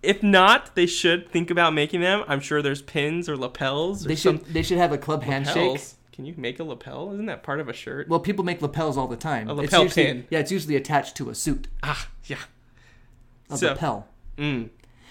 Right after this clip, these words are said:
Speaker 2: So I think they should have a fifty sequence, like a, a fifty-step handshake, and, like, one each, each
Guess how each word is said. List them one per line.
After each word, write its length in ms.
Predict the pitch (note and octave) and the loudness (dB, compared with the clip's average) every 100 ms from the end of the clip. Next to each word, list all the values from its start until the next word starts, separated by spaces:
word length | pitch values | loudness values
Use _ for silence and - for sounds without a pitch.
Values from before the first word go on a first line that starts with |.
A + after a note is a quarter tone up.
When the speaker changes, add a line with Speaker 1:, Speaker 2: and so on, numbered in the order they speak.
| - | -16
Speaker 2:
So 220 | - E3 - | 0 2 2
I 120 | E3 | 2
think 200 | F3 G#3+ | 0 2
they 80 | F#3 | 2
should 140 | F#3 | 6
have 140 | F3 C3+ | 4 2
a 40 | |
fifty 680 | - - E3+ E3+ D#3+ C#3+ C#3 - | -2 2 2 2 -2 -2 -4 -10
sequence, 600 | - F3 - D3+ C3+ C#3+ | -4 -2 -2 -2 -2 -2
like 140 | C#3 | 0
a, 60 | C#3+ | 0
a 100 | C3 | -2
fifty-step 680 | - E3+ E3+ C#3+ D#3+ C#3 - | 0 0 0 -4 0 -2 -2
handshake, 600 | C#3+ C#3+ C#3 B2 A#2 B2+ | -2 -2 -2 -6 -6 -6
and, 120 | B2+ | -4
like, 160 | B2+ | -4
one 320 | B2+ C#3+ D3 C#3+ | -2 -2 -2 -2
each, 260 | F3 - | -6 -6
each 200 | F3+ E3+ | -10 -10